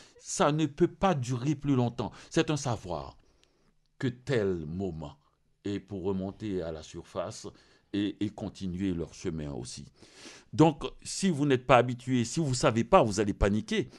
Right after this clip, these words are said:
Et dès que le courant va vous emporter, et vous allez,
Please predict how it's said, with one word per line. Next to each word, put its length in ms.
Et 260
dès 280
que 600
le 180
courant 340
va 100
vous 160
emporter, 560
et 80
vous 240
allez, 800